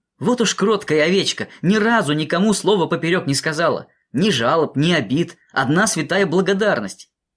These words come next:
Ей-то страдания по что достались? Смирения ведь некуда. Изволь, братец, не работает твоя теория. Нет у боли смысла, как нет его в смерче или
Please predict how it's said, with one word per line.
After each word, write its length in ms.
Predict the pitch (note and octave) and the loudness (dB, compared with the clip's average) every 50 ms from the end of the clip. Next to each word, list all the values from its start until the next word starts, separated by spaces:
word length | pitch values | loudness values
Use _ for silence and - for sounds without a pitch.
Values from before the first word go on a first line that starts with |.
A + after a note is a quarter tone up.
| _ - | _ 0
Ей-то 400 | G#3 B3+ D4+ D4+ C#4 F#3+ F3+ E3 | 0 2 2 2 2 0 -2 -2
страдания 580 | E3 - G3 G#3 G#3+ A3+ C4+ A#3+ F#3+ D#3 D3+ | -2 -2 -2 0 0 0 0 0 0 0 0
по 160 | - A3 A3+ | 0 0 0
что 220 | - - - C#4 G#3+ | 0 0 0 0 0
достались? 640 | D#3+ E3 E3 - - A#3+ G#3 C3 G2+ - - - _ _ _ _ _ _ _ _ | 0 0 0 0 0 0 0 0 -2 -4 -8 -14 _ _ _ _ _ _ _ _
Смирения 580 | - - F#3+ A3+ A#3+ A#3+ C4 B3+ A3+ F#3 E3+ | -4 0 2 2 2 2 2 2 2 2 2
ведь 200 | D#3+ D3+ D3 - | 0 -2 -2 0
некуда. 540 | D#3+ F3+ A#3 A#3+ A#3+ - D3+ A2+ F2 - - _ _ _ _ _ _ _ - | 0 0 2 0 0 -2 -6 -6 -8 -10 -14 _ _ _ _ _ _ _ -2
Изволь, 380 | G#3 G3 F3+ E3+ F3 G#3 A3+ G#3 | -2 0 0 0 2 2 2 2
братец, 460 | B2+ C#3 C#3 C3 B2+ B2+ - - - - - - _ _ | 0 0 0 0 0 -4 -6 -6 -10 -14 -20 -20 _ _
не 160 | B2 D#3 G3+ | -2 0 0
работает 480 | G3+ A3 G3+ G#3+ B3+ B3 - A2+ G2 - | 2 0 0 0 -2 -2 -2 -4 -4 -4
твоя 200 | A#2 A#2 A2+ G#2+ | -2 -2 -2 -2
теория. 520 | - B2 A#2+ A#2+ A#2 G#2 F#2 - - _ _ _ _ _ _ _ _ _ | 0 0 0 0 0 -2 -4 -10 -14 _ _ _ _ _ _ _ _ _
Нет 420 | - B2+ C#3 E3+ G3 G3+ F3+ - - - | -2 0 2 2 2 0 0 -4 -4 -2
у 100 | D3 B2 | -2 -2
боли 300 | A2+ C3+ C#3+ B2 G#2+ G2+ | 0 0 0 0 -2 -4
смысла, 560 | - - B2+ C3 B2+ A#2 - F2 F2 F2 - _ _ _ _ - | -6 -4 -2 -2 -2 -2 -6 -8 -12 -16 -18 _ _ _ _ -6
как 180 | - C#3 - | -6 -4 -2
нет 200 | D#3 D#3 - - | -2 -4 -2 -2
его 320 | C#3+ C#3+ C#3 C#3 C3 C3+ - | -2 0 0 0 -2 -2 -6
в 60 | - - | -8 -4
смерче 480 | - C#3+ C#3+ D#3 F3+ F3 - - B2 | -2 0 0 0 0 -2 -2 -2 -2
или 260 | A#2+ A#2 B2 A#2+ A#2+ | 0 0 -2 -2 -4